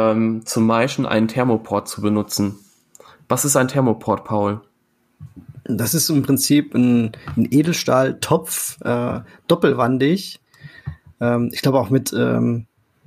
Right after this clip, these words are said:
Speaker 2: mit einem verstärkten Boden oder einem doppelwandigen Boden. Und, ähm, der speichert halt super gut die, die Hitze oder die Wärme. Und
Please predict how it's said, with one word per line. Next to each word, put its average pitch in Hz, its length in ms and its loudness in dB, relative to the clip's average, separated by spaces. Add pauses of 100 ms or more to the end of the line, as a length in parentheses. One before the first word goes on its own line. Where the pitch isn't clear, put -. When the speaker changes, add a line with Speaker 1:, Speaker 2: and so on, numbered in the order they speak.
(120)
Speaker 2:
mit 117 160 -2
einem 123 260 -2
verstärkten 120 480 -2
Boden 147 220 2
oder 117 180 2
einem 104 220 -2
doppelwandigen 120 760 0
Boden. 156 540 2
Und, 113 420 -4
ähm, 113 500 -2 (340)
der - 80 0
speichert 160 340 0
halt 127 140 2
super 165 180 0
gut 156 240 0
die, 131 320 2
die 113 120 -2
Hitze - 500 0
oder 113 140 0
die 107 140 -2
Wärme. 185 460 2 (800)
Und 120 600 0